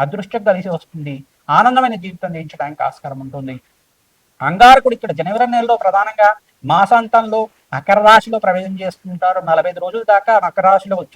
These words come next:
స్థానంలో సంచారం చేస్తుంటారు. ధనయోగము, గృహయోగము, భూయోగం అంతా కూడా సిద్ధించడానికి, తులారాశి జాతకులకంతా కూడా యోగకరంగా మారడానికి అంగారకుడు,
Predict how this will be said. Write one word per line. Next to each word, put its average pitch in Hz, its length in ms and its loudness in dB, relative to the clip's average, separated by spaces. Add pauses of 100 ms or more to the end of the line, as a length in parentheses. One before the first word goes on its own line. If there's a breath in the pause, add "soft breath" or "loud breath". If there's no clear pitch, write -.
స్థానంలో 180 420 -6
సంచారం 160 420 -8
చేస్తుంటారు. 151 520 -10 (480)
ధనయోగము, 190 600 0 (120)
గృహయోగము, 180 600 -6 (120)
భూయోగం 226 480 0
అంతా 185 240 0
కూడా 175 160 -10
సిద్ధించడానికి, 165 520 -16 (100)
తులారాశి 214 460 2
జాతకులకంతా 180 580 -2 (140)
కూడా 165 160 2 (520 soft breath)
యోగకరంగా 208 580 0
మారడానికి 170 540 -2 (400)
అంగారకుడు, 202 540 4